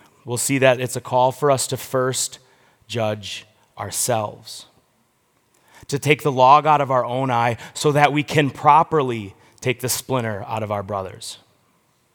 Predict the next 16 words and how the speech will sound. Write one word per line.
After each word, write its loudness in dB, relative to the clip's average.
It's -12
a -4
call 6
for 0
us 0
not 2
to -4
judge -6
hypocritically -2
for -6
sinful -4
behaviors -6
that -8
we're 0
engaged -8
in. -20